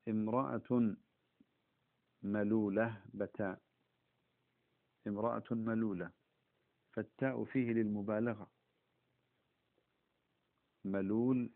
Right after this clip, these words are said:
من الملل. كلمة ملول من الملل. أظن مللت منه وملل-، ومللته مللا من باب تعب،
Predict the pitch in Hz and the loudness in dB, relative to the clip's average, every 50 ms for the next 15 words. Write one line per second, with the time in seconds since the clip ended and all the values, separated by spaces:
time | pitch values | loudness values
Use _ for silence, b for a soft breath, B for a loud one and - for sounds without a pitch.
0 | _ _ - 107 107 107 110 110 107 104 107 110 107 98 92 85 82 - - _ | _ _ -6 -2 0 2 2 2 2 2 2 2 2 0 0 -2 -4 -8 -12 _
1 | _ _ _ _ _ _ _ _ _ _ _ _ _ _ _ _ _ _ _ _ | _ _ _ _ _ _ _ _ _ _ _ _ _ _ _ _ _ _ _ _
2 | _ _ _ _ _ _ _ _ _ _ _ _ _ _ _ _ - 101 98 95 | _ _ _ _ _ _ _ _ _ _ _ _ _ _ _ _ -6 -4 -4 -2
3 | 101 110 110 107 101 98 95 98 104 110 117 117 120 113 - - 107 101 107 107 | 0 0 0 0 0 0 0 0 0 0 0 -2 -4 -6 -8 -6 -4 -2 -2 -2
4 | 104 101 104 110 107 104 95 92 98 110 117 - - - _ _ _ _ _ _ | -2 -2 0 0 0 0 0 0 -2 -2 -4 -6 -10 -18 _ _ _ _ _ _
5 | _ _ _ _ _ _ _ _ _ _ _ _ _ _ - 104 104 113 113 110 | _ _ _ _ _ _ _ _ _ _ _ _ _ _ -4 -2 0 0 2 2
6 | 104 101 98 113 117 117 110 - - 110 104 110 110 110 104 98 98 95 90 87 | 2 2 4 4 2 2 0 -2 -2 0 2 2 2 2 0 -2 -6 -10 -12 -14
7 | - - _ _ _ _ _ _ _ - 101 101 101 101 104 104 113 117 113 110 | -16 -20 _ _ _ _ _ _ _ -4 -4 -2 0 0 2 2 2 2 2 0
8 | 107 107 104 101 101 104 104 104 101 101 104 104 107 117 117 110 107 - - 113 | 0 -2 -2 -2 -2 -4 -2 -2 -2 0 0 2 2 2 2 2 -2 -4 -6 -6
9 | 104 98 98 104 104 98 98 104 110 113 113 110 104 101 101 104 107 107 107 110 | -6 -6 -6 -8 -6 -6 -4 -2 -2 0 0 0 0 0 0 0 0 -2 -4 -6
10 | - _ _ _ _ _ _ _ _ _ _ _ _ _ _ _ _ _ _ _ | -12 _ _ _ _ _ _ _ _ _ _ _ _ _ _ _ _ _ _ _
11 | _ _ _ _ _ _ - 98 92 92 104 107 110 113 113 110 - 123 98 90 | _ _ _ _ _ _ -8 -6 -4 -2 0 0 0 0 -2 -2 -2 -2 0 0
12 | 90 85 87 95 | -2 -2 -4 -6